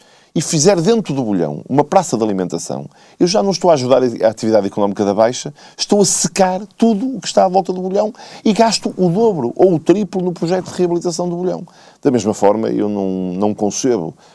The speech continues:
que faça sentido dispensar metade dos oitocentos lugares de estacionamento de Silo Alto para depois gastar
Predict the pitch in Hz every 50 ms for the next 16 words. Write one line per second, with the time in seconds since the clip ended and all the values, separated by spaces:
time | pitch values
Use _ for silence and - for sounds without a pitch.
0 | _ _ - - - 113 110 - 104 95 - 113 104 101 - 120 113 90 85 82
1 | 80 76 - - - - - 117 110 110 - - 143 135 123 107 101 92 - -
2 | 151 147 139 120 95 80 80 76 - _ _ _ _ _ _ - 92 92 82 101
3 | 123 117 - - - - 160 165 143 - - 104 98 101 123 120 113 - - -
4 | - - 98 92 - - 92 90 85 82 - - - - 95 87 82 80 82 78
5 | 80 82 - - - - _ _ _ _ _ _ _ _ _ _ _ _ - 156
6 | 175 160 160 160 185 180 202 196 185 - - _ _ _ _ _ _ _ _ _
7 | _ - - 180 170 - 208 185 156 123 -